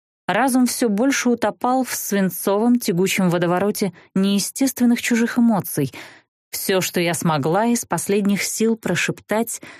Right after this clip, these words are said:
"Не надо". Алекс замер,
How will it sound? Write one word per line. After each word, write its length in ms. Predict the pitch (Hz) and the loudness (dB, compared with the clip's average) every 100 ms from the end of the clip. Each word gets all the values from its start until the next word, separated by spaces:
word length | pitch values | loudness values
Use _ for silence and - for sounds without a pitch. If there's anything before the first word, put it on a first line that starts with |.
| - _ _ _ _ | -20 _ _ _ _
"Не 260 | 196 190 190 | -2 0 0
надо". 480 | 185 160 143 131 190 196 - _ _ _ _ _ _ _ _ | 0 2 0 0 -4 -4 -10 _ _ _ _ _ _ _ _
Алекс 440 | - 226 233 - - | -2 0 0 -2 -6
замер, 540 | 151 170 175 208 226 | -2 0 2 2 -2